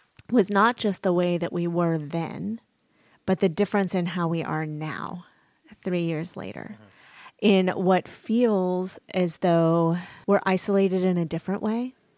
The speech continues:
Speaker 1: that our independence has become so important to everybody. And maybe that's interesting too, considering last week's conversation with Shannon Kelly,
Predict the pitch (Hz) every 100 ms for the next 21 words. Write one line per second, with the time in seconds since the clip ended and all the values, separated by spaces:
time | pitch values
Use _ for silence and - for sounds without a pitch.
0 | _ - 180 180 175 170 - 175 175 170
1 | 175 - 190 190 196 165 170 175 202 220
2 | - - _ _ - 185 175 175 156 180
3 | 175 190 180 175 - - 175 180 180 180
4 | 165 - 165 170 180 - 180 190 196 208
5 | 220 202 202 208 294 294 - 202 185 185
6 | 170 180 165 170 185 175 160 170 - 165
7 | 165 160 156 - 165 - - 160 156 151
8 | - 160 175 165 165 - 156 160 160 -
9 | - 160 170